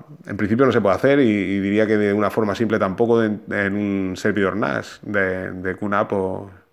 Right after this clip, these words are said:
Synology, porque no traen un navegador web. Es un, es un servidor, pues, para ofrecer servicios, pero no, claro, no es un, un entorno de, de escritorio. Así que esto sería un pro. Otro pro también sería la,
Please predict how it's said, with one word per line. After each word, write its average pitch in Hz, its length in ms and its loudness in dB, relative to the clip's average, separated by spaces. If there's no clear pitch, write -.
Synology, 107 580 -2
porque 98 200 -2
no 107 120 2
traen 107 640 2
un 92 220 -2
navegador 90 400 0
web. 113 280 2
Es - 220 -10
un, 98 640 -4
es 95 60 -4
un 104 100 -2
servidor, 104 400 2
pues, 101 280 0
para 95 160 0
ofrecer 98 260 -4
servicios, 104 460 -2
pero 92 180 -4
no, 95 260 0
claro, 101 240 0
no 95 120 -2
es 92 80 -6
un, 98 360 -2
un 107 140 -2
entorno 104 300 0
de, 98 100 0
de 104 180 -6
escritorio. 98 600 -2
Así 117 200 0
que 120 80 4
esto 117 160 2
sería 143 200 4
un 98 140 0
pro. - 380 0
Otro 104 240 -2
pro 113 160 2
también 110 300 2
sería 117 420 4
la, 95 380 2